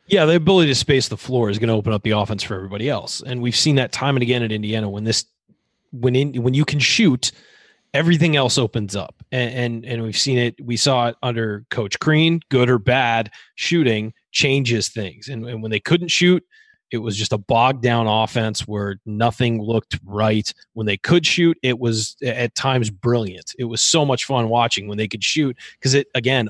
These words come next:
opens the floor up for everybody else too. Um, and I think that that's gonna be the same, uh, under Archie Miller. It's this, I mean, it's, it's a truism in basketball, is if you can shoot, things open up and, and it stretches the defense. So,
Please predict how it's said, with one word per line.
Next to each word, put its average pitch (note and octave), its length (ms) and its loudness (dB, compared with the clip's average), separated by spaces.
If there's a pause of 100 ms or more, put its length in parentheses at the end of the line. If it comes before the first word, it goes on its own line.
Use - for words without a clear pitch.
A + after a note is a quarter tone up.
opens B2+ 420 2
the G#2+ 100 -4
floor A#2 360 -4
up A2 140 -8
for A2+ 120 -4
everybody G2+ 440 -4
else G#2 300 -2
too. G#2 340 0 (460)
Um, G#2+ 340 0 (160)
and D#3 140 2
I D3 60 2
think D#3 180 0
that D3 120 0
that's C3 220 0
gonna B2+ 160 -2
be A#2+ 140 -2
the A2+ 80 0
same, B2 360 0
uh, A#2 300 -4
under A#2+ 260 -2
Archie A2+ 260 0
Miller. D#3 220 0
It's F3 140 -2
this, - 180 -2
I D#3+ 60 -2
mean, E3 160 4
it's, D3+ 120 -2
it's - 180 -4
a B2+ 60 -2
truism C#3 520 -2
in A#2+ 120 -2
basketball, G#2 600 -4
is A#2 100 -8
if A2+ 140 -6
you A#2 80 -8
can A#2 140 -2
shoot, D3+ 400 2 (320)
things C3+ 240 2
open A#2 320 0
up G2+ 240 -2 (100)
and, A2 220 -4
and A#2 160 -4
it A2 100 -6
stretches A2 460 -2
the G#2 80 -4
defense. G#2 500 -6
So, G#2 300 0